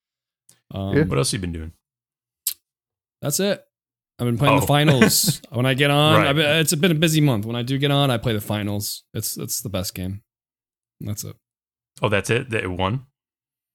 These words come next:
Speaker 1: Yeah, it won the best. It was the final game, and it won.
Speaker 3: That's true.
Speaker 2: Wow.
Speaker 3: That's true. Undisputed. Okay, well,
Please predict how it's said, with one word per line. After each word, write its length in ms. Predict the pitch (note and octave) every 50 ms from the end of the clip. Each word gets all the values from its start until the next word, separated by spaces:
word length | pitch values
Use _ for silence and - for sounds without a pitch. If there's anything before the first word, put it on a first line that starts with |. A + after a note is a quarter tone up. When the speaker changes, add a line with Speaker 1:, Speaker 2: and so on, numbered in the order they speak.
| _ _ _ _
Speaker 1:
Yeah, 200 | - B2+ C#3 C3+ - - _ -
it 100 | A#2 A#2
won 340 | A2+ A#2+ B2 A#2+ A2 A2 A#2
the 140 | B2 A#2+ A2
best. 260 | G#2+ A#2+ A#2 A2 -
It 60 | B2
was 140 | B2 A2 G#2+ A#2
the 80 | A2+
final 420 | A2 - A#2 A#2+ A#2 A#2 A#2 A#2 A2
game, 560 | G#2+ A#2+ A#2+ B2 B2 B2 B2+ B2+ B2+ B2+ - _ - - -
and 680 | - - G2 A2 A2 G#2+ G#2+ G#2 G#2 G#2 G2+ G2 F#2+ - _
it 140 | - A#2+ A2
won. 140 | G#2 G2+ G2
Speaker 3:
That's 120 | G2+ G2
true. 280 | G2+ - - F2+ D2+ C#2+ - _ _ _ _ _ _ _ _ _ _ _ _ _ _ _ _ A2
Speaker 2:
Wow. 220 | G#2+ G#2 B2 C#3
Speaker 3:
That's 120 | C3+ -
true. 320 | - - - F2+ D#2 D2+ - _ _ _ -
Undisputed. 640 | A2+ G2 E2+ E2+ - - - F2 D#2+ D#2+ E2 E2 F2+ _ _ _ _ _ _ _ _ _ _ _ _ _ _ _ _ _ _ _ _ _ -
Okay, 340 | G#2+ G2 - A#2 D#3 F3+ C3 -
well, 360 | - G2+ F#2+ G#2 A2+ A#2+ -